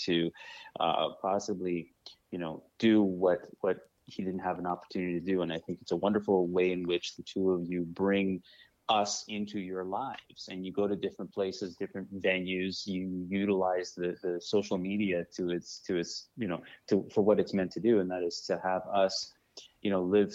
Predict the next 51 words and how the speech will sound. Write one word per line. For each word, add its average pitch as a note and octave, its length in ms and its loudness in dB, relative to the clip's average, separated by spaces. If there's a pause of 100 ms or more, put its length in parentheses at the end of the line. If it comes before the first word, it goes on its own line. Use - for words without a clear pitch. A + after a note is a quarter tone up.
through G2+ 400 0
your F#2 340 2
eyes G2 320 0
and F2+ 100 -12
through F#2 160 -8
your F2+ 160 -4
experiences. - 680 -6
So F#2+ 100 -2
I E2 40 -2
think, F#2+ 280 -4
you F2+ 60 -2
know, F2 100 -2
all G2 200 -2
these F#2+ 140 -2
memories G2 340 -2
that E2+ 120 2
Ashton F2 360 0
is E2+ 180 -10
creating F2 280 -2
with D#2+ 80 -8
his D#2 120 -10
dad A2 340 4 (380)
are, E2+ 320 4 (100)
you F2+ 100 -4
know, D#2+ 220 -6 (380)
um, - 340 -6 (200)
are, F2+ 260 -6
are F2 120 -4
gonna F2+ 220 -4
last F2+ 360 -6
a - 20 -8
lifetime, F2+ 580 -6
not F#2+ 180 -6
only G2+ 160 -4
because, F2 440 -4
you F2+ 80 -6
know, E2+ 180 -6
they're, E2+ 220 -4
they're E2 140 -4
segments F#2 440 -2
that E2 120 -6
he F2+ 80 -4
can, E2 320 -4 (240)
you G#2 120 -2
know, F2 240 -4
watch F#2 320 -2
over F2 220 2
and E2 80 -4
over F#2 220 2
again E2 400 2
and, E2 300 -8